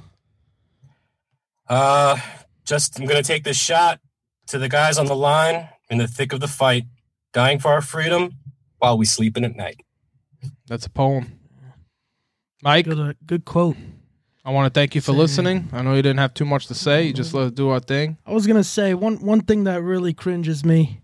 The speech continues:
Speaker 2: What do you got?
Speaker 3: it really revs my engines is, uh,
Speaker 2: The stolen
Speaker 3: those
Speaker 2: dollars.
Speaker 3: fucking kids that wear the, the uniform and
Speaker 2: Mm-hmm.
Speaker 3: they'd never served.
Speaker 2: Yep.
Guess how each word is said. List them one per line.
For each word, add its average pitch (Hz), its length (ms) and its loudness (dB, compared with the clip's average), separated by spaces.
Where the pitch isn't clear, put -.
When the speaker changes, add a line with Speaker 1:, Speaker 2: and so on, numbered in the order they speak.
Speaker 2:
What 131 100 -12
do 127 60 -2
you 123 60 -2
got? 123 240 -4
Speaker 3:
it 147 40 -2
really 170 280 0
revs 156 400 -2
my 160 220 4
engines 151 540 4
is, 135 300 0
uh, 131 420 -2
Speaker 2:
The - 60 -20
stolen 127 400 -4
Speaker 3:
those 147 80 0
Speaker 2:
dollars. 147 320 2
Speaker 3:
fucking 156 180 -4
kids 151 400 -2
that 139 180 2
wear 147 220 2
the, 131 340 0
the 143 100 -2
uniform 135 720 0
and 147 140 -4
Speaker 2:
Mm-hmm. 147 80 0
Speaker 3:
they'd 156 160 -2
never 160 360 2
served. 127 560 -2
Speaker 2:
Yep. 123 300 -4